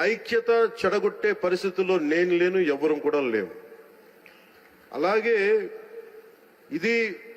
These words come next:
గత ప్రభుత్వ పాలకులు కూడా ఇది గుర్తుపెట్టుకోవాలి. మీరు కనుక ఇలా అలాగే చెప్-, ప్రత్యేకించి రోడ్ల మీదకొచ్చి బ్యానర్లు పట్టుకొని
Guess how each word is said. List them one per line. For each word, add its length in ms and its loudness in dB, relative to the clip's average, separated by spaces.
గత 200 -2
ప్రభుత్వ 460 0
పాలకులు 480 0
కూడా 140 2
ఇది 100 -4
గుర్తుపెట్టుకోవాలి. 680 -2
మీరు 180 0
కనుక 260 0
ఇలా 200 0
అలాగే 260 2
చెప్-, 280 -4
ప్రత్యేకించి 840 -2
రోడ్ల 360 0
మీదకొచ్చి 840 0
బ్యానర్లు 520 2
పట్టుకొని 760 0